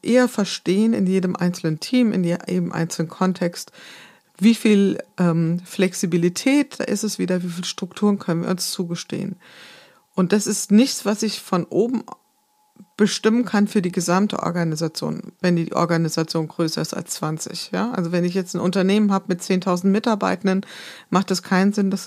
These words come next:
komplett einmal unisono anzuordnen. Es gibt Unternehmen, die ich kenne, die, ähm, eine sehr starke Gemeinschaftskultur hatten, die das sehr frei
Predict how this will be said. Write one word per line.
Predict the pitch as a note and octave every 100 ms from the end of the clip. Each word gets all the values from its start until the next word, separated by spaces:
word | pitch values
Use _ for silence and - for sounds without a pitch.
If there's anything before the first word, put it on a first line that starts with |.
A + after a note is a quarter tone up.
| F#3+
komplett | - F3+ F3+ G3+ - -
einmal | F3 G3+ G3+
unisono | F#3+ F#3+ F3 E3+ F3+
anzuordnen. | - D#3+ F3 - - - - E3 E3+ - - - - - - _ _ _
Es | - -
gibt | C#4 -
Unternehmen, | - A#3 B3+ A3 A3+ A#3+ B3 A3+ -
die | G3+ G3
ich | - -
kenne, | - G#3+ G#3 G#3+
die, | G3+ - - - -
ähm, | F3+ E3+ F3 -
eine | F3+ E3+
sehr | G3 B3+ C4+
starke | - G3 G3 G#3 - G#3
Gemeinschaftskultur | G3+ F3 F3 G3+ G#3+ - - F#3+ - G#3 G3
hatten, | F#3+ - G3 G3 - - - -
die | F3+
das | E3+ -
sehr | F3+ G3+
frei | - - D3+ F3+ B3 D4+